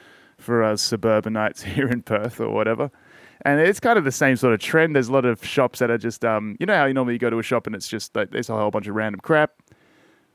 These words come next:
This is a shopping mall that has, like, actual brand shops,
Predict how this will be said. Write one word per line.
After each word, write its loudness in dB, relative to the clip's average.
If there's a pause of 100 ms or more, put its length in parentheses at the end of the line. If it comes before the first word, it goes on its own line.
(460)
This -8
is -4
a 0
shopping -2
mall 2
that 0
has, -4
like, -6
actual -2 (140)
brand -4
shops, -6